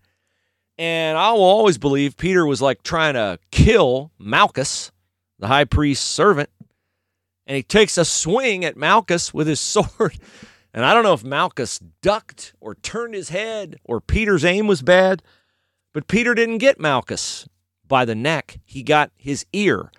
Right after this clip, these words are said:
and the Gospels say he sliced Malchus's ear off. And Jesus is standing there. His guy, Peter, is fighting back. Does Peter say,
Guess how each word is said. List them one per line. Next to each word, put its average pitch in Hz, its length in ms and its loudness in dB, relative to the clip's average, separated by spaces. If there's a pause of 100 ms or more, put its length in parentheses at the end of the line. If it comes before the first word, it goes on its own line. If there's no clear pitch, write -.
(600)
and 120 380 -4 (100)
the 110 120 -10
Gospels 131 420 -2
say 131 220 -4
he 120 260 -8
sliced - 680 -2
Malchus's 127 560 -6 (100)
ear 143 220 -2
off. - 240 -16 (2000)
And 123 300 -6
Jesus 208 720 -6
is 160 160 2
standing 240 480 -2
there. 170 320 -2 (160)
His 170 220 -4
guy, 262 480 2
Peter, 240 480 -2 (1080)
is - 80 -14
fighting 254 360 0
back. 269 500 2 (960)
Does - 80 -20
Peter 190 260 0
say, 131 400 0